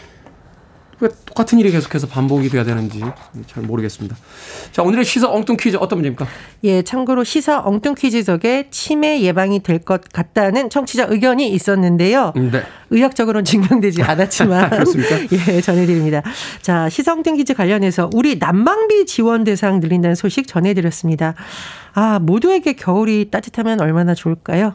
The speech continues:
Speaker 2: 이런 생각이 드는데요. 자, 시사 엉뚱 퀴즈 나갑니다. 예전에는 겨울에 이것이 아주 소중했습니다.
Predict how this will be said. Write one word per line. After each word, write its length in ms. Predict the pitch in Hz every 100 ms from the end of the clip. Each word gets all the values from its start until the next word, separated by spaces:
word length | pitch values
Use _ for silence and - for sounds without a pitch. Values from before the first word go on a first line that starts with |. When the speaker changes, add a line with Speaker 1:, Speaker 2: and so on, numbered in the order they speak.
| -
Speaker 2:
이런 220 | 175 170
생각이 320 | 170 196 196 180
드는데요. 680 | 170 170 196 185 170 247 311 - - - -
자, 200 | - 165
시사 320 | 151 311 330 254
엉뚱 260 | 214 294 269
퀴즈 160 | 208
나갑니다. 680 | 160 151 226 202 160 175 285 349 - - - -
예전에는 720 | 185 208 233 294 294 294 302 285
겨울에 580 | - 185 254 302 320 320
이것이 420 | 185 185 214 202
아주 280 | - 185 226
소중했습니다. 800 | 302 320 294 208 170 160 151